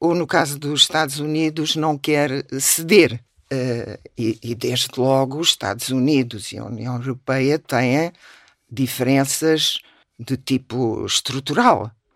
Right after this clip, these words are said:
Os Estados Unidos são uma federação estabelecida, são uma nação, têm uma só língua. A União Europeia, hum, é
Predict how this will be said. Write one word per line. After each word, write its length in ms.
Os 80
Estados 360
Unidos 460
são 200
uma 380
federação 720
estabelecida, 1080
são 180
uma 140
nação, 760
têm 100
uma 120
só 180
língua. 640
A 40
União 300
Europeia, 800
hum, 300
é 360